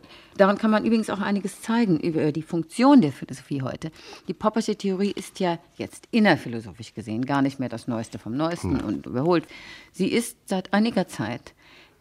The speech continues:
Speaker 1: in gewissem Sinn Mode geworden. Das war für mich der Anlass zu dem Pluralismusaufsatz, der Sophie Wind gemacht hat. Ich habe mich nämlich gefragt, wie kommt es, dass eine ganz bestimmte Wissenschaftstheorie, eine wissenschaftstheoretische Position, die selber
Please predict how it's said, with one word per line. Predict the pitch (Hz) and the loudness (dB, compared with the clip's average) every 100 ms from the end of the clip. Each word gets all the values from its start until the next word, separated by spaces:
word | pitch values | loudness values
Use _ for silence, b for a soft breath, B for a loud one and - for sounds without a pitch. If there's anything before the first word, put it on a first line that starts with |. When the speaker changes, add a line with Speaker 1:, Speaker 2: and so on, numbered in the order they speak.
| _ | _
Speaker 1:
in | - 165 | -4 -2
gewissem | 160 185 202 | -2 -2 0
Sinn | 185 190 | 0 0
Mode | 170 175 - | 2 2 0
geworden. | 117 98 90 170 165 _ _ _ B B B B - | -4 -6 -8 -10 -14 _ _ _ B B B B -10
Das | 156 - | -8 -2
war | 147 | -4
für | 147 156 | -2 -4
mich | 156 | -4
der | - - | -4 -2
Anlass | 156 143 - | 0 -2 -6
zu | - | -10
dem | 143 139 | -6 -6
Pluralismusaufsatz, | - - 143 170 - 139 127 - - 73 - - - | -8 -10 -6 -4 -2 -2 -2 -12 -10 -12 -12 -18 -12
der | 110 | -10
Sophie | 131 123 120 | -10 -8 0
Wind | 165 170 | 0 0
gemacht | 123 98 - - | -2 -2 -6 -8
hat. | 180 - B B B | -8 -10 B B B
Ich | - | 2
habe | 202 202 | 2 4
mich | 180 | 2
nämlich | 180 170 | 0 0
gefragt, | - - 156 139 - | -4 -4 -2 -2 -4
wie | 175 | -8
kommt | - 220 254 | -2 0 0
es, | - - - _ | -2 -14 -20 _
dass | - | -12
eine | 165 175 | -4 -4
ganz | 170 180 | -4 -6
bestimmte | - 185 - 151 160 139 | -8 -6 -2 -2 -4 -4
Wissenschaftstheorie, | 143 147 - 131 - - 127 123 123 | -4 -4 -8 -14 -14 -12 -10 -8 -6
eine | 110 104 | -6 -6
wissenschaftstheoretische | 127 123 - 120 - 135 131 - | -8 -10 -10 -12 -10 -6 -6 -8
Position, | - 120 120 - 180 208 175 | -10 -10 -4 2 4 4 2
die | - 139 B B B B B B B B - | 0 -2 B B B B B B B B -10
selber | 151 151 160 165 160 156 | 0 4 6 6 4 0